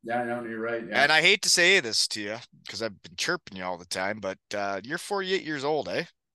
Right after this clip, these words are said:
Speaker 1: I am.
Speaker 2: You're quite fit for a work at home guy.
Speaker 1: But being,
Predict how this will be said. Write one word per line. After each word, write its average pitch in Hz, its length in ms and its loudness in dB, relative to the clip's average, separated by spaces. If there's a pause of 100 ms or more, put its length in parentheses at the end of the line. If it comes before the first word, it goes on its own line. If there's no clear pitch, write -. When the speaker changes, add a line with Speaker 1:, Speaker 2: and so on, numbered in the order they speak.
(400)
Speaker 1:
I 107 140 -4
am. 131 400 -4
Speaker 2:
You're 123 200 -12
quite 170 340 -2
fit - 340 0
for 95 320 -6
a 92 380 -2 (200)
work 123 280 -6
at 110 160 -2
home 120 480 -8
guy. - 220 -10
Speaker 1:
But 135 180 -2
being, 147 220 0